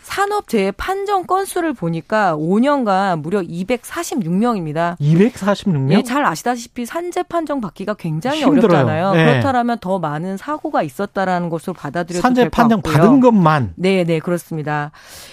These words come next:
Speaker 1: 해당 공장, 그러니까 이 성남 샤니 공장에서는 이십사 시간 주야 이 교대로 운영이 되어 왔는데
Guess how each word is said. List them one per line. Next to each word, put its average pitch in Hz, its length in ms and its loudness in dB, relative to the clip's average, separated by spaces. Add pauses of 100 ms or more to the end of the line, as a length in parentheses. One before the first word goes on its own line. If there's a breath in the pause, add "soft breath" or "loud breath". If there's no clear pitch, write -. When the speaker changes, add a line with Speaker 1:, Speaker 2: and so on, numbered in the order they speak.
(160 loud breath)
Speaker 1:
해당 349 300 2
공장, 190 440 0
그러니까 202 560 0
이 170 120 -2
성남 294 380 -2
샤니 330 320 -2
공장에서는 180 920 -2
이십사 285 420 -2
시간 254 400 -2
주야 185 360 -2
이 160 220 -6
교대로 240 440 -2
운영이 185 540 -2
되어 160 240 -4
왔는데 151 760 -4